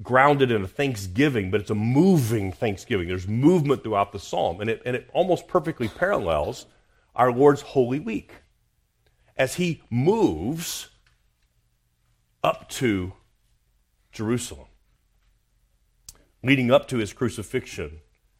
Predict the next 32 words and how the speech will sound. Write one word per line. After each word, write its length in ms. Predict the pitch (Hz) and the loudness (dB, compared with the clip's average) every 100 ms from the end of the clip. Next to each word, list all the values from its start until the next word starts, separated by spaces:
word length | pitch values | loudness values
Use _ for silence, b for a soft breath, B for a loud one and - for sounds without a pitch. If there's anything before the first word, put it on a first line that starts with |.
| _ | _
his 220 | - 85 | -12 -10
death, 560 | 90 117 92 - - - _ _ | -2 2 2 0 -16 -20 _ _
his 200 | 101 82 | -12 -8
burial, 500 | 92 110 107 92 85 | 0 4 4 2 -2
and 80 | 82 | -6
his 140 | 80 | -8
resurrection. 840 | 95 90 90 92 95 - 85 78 _ _ _ _ _ _ _ _ _ _ _ _ _ - | -6 -6 -2 -2 -2 -6 -18 -20 _ _ _ _ _ _ _ _ _ _ _ _ _ 0
And 100 | 117 | 2
I'm 120 | 135 | 4
persuaded 480 | 123 - 143 139 110 | 0 4 6 8 4
that 140 | 107 | 0
the 80 | 110 | -2
reason 600 | 101 143 214 143 80 85 _ _ - | -2 -2 -2 -4 -8 -10 _ _ -10
that 120 | 104 | -6
the 60 | 110 | 0
Holy 200 | 135 120 | 2 2
Spirit 260 | - 117 | 0 0
has 140 | 107 90 | 0 -2
not 280 | 110 123 | -2 -2
given 260 | 101 143 147 | 0 0 0
to 220 | - 101 | -4 -6
us 260 | 76 71 - 110 | -6 -10 -16 -10
any 220 | 123 120 | -8 -8
particular 640 | - 101 - 139 131 110 | -10 -10 -8 -6 -2 -2
historical 560 | 104 101 113 107 98 90 | -4 -6 -2 -2 -2 -10
person, 480 | - 107 - 82 71 - _ _ | -8 -8 -8 -14 -14 -18 _ _
such 300 | - 101 92 | -12 -10 -8
as 100 | 85 | -12
David, 520 | 87 90 82 69 - _ _ _ _ _ _ _ _ _ _ _ - | -6 -6 -6 -10 -20 _ _ _ _ _ _ _ _ _ _ _ -10
in 140 | 110 | -6
the 80 | 98 | -6
psalm, 440 | - 104 101 76 | -6 -6 -6 -8